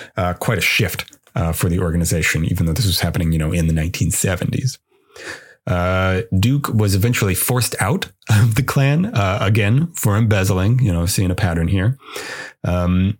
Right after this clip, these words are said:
he did some sort of, like, showy runs for president in the late eighties to keep up, you know, his political momentum. Um, but these really didn't go anywhere.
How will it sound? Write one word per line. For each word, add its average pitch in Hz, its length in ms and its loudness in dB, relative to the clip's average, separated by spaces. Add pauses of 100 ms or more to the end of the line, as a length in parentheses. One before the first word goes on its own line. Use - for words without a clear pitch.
he 131 160 0
did 170 280 2
some 139 260 2
sort 123 220 2
of, 107 100 2
like, 98 320 -2
showy 131 640 0
runs 104 500 2
for 90 140 -2
president 104 640 0
in 92 140 -2
the 90 80 0
late 85 260 -2
eighties 101 480 0
to 87 140 -2
keep - 280 -2
up, - 300 -6
you 90 80 -2
know, 82 160 0
his 85 220 -2
political 87 520 -4
momentum. 92 680 0 (440)
Um, 90 520 0 (240)
but 107 180 -2 (100)
these 123 380 4
really 117 220 4
didn't 98 180 2
go 82 180 0
anywhere. 76 360 -4